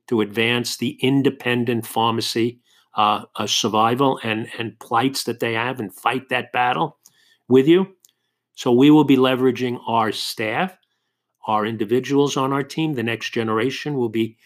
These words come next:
putting content into the emails, developing them. You know, we are committed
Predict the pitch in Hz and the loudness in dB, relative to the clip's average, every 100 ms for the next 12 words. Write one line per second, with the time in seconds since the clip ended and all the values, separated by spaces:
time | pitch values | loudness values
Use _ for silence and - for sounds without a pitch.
0 | _ - 120 110 - - 123 135 147 151 | _ -6 -6 -6 -8 -6 -6 -4 -4 -4
1 | - 117 113 113 113 123 135 151 170 180 | -4 -8 -6 -8 -6 -6 -6 -2 0 -2
2 | - _ _ _ 101 95 110 131 131 147 | -6 _ _ _ -10 -2 0 0 -2 -2
3 | 151 156 156 - _ _ _ - 117 110 | 0 -2 -4 -10 _ _ _ -8 -4 2
4 | 147 214 185 - 127 120 139 110 95 | 4 4 2 0 0 2 2 2 -2